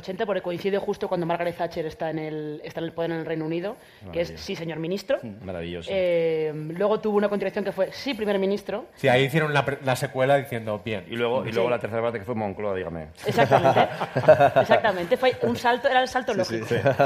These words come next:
Speaker 1: Era el salto lógico. Eh, lo que pasa es que con el Sí, señor ministro tienes también un asesor de un
Speaker 4: Mm,
Speaker 1: ministro,
Speaker 4: sí.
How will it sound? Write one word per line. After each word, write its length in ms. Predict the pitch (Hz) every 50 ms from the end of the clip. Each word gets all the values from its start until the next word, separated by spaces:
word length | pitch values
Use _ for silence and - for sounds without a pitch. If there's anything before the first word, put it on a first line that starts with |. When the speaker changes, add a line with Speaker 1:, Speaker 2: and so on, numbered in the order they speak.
| 123 127
Speaker 1:
Era 100 | 117 107
el 60 | -
salto 260 | - 214 220 214 233
lógico. 360 | 190 151 156 - 190 175 - 143 - 127 117 - - - - - - -
Eh, 380 | 220 220 208 202 196 185 180 185
lo 80 | 196 190
que 80 | 185
pasa 100 | 180 190
es 60 | 190 233
que 60 | 247
con 200 | 233 208 180 185
el 120 | - 180 175
Sí, 80 | 175 196
señor 240 | 196 208 214 214 208
ministro 560 | 208 208 214 220 220 220 - 220 214 226 240 233
tienes 260 | - 185 185 185 180
también 400 | - 190 180 180 196 202 208 202 - - _ _ -
un 100 | 139 147
asesor 540 | 139 - - - - 214 220 214 214 214 190
de 60 | 185
un 60 | 180 180
Speaker 4:
Mm, 20 |
Speaker 1:
ministro, 720 | 180 202 214 226 233 226 - - 233 226 226 233 240 254 247
Speaker 4:
sí. 200 | - - - -